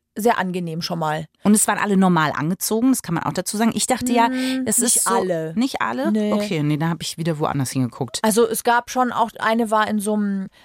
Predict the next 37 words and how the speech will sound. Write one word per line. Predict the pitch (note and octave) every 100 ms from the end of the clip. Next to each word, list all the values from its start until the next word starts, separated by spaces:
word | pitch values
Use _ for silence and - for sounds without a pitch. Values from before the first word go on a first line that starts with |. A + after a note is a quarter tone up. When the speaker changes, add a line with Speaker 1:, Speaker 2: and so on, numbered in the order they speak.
| -
Speaker 1:
Latexanzug | G3 G#3 C4 C#4+ - A3+ A#3 B3
unterwegs, | A3+ A3+ A3 A3
die | - G3+
hatte | G3+ G#3+ -
auch, | F#3+ G3 F#3+
äh, | -
jemanden | F#3 G3 F#3+ F#3+ F#3+
an | F3+
der | F3
Leine, | F3+ A3+ C4 G#3+
der | F#3+
als | F3+ -
Hund | D4 D#4 - _ - _ _
verkleidet | G3 A3 G#3+ G#3+ G#3 G3+
war | G3+ G#3
quasi | G3+ G3+ G3
und | F3+ E3+
halt | F#3 F3 -
neben | F#3+ G3 F#3+
ihr | F#3+ F#3 - - -
Speaker 2:
Wo, | - D3+
hab | D3 C#3+ D3+
ich | B2 -
die | D#3
auch | - -
gesehen? | A#3 D4 E4 -
Speaker 1:
Ja, | G#3+ F#3 F#3 B3 -
der | G#3
hatte | - F#3+
so | F3+
ein, | F3+ F3 F#3
so | F#3
eine | F3
Art | F3
Maulkorb | F3 D#3+ F#3 - A#3
auch | - A#3+
auf. | - A#3+ F4 -